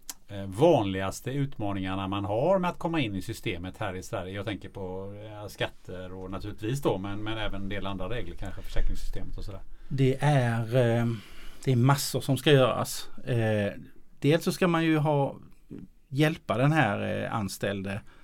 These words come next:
Speaker 2: med att förstå vad är det för skattesystem du kommer in i. Eh, i Sverige är det ganska lätt. Du var inne på det i början där, Gunnar, att det, det är, Sverige har ett,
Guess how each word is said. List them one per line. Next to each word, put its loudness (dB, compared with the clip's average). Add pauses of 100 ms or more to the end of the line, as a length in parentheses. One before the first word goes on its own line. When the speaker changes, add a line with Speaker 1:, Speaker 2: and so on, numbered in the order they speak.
(280)
Speaker 2:
med 0
att -8
förstå 0
vad 0
är 0
det -4
för -8
skattesystem -6
du -6
kommer -2
in -4
i. -6 (560)
Eh, -2 (180)
i -6
Sverige 4
är 2
det 0
ganska -2
lätt. -2
Du 2
var 4
inne 2
på 0
det 2
i -2
början 0
där, -2
Gunnar, -2
att -8
det, -4
det -2
är, -4 (460)
Sverige 4
har 2
ett, -10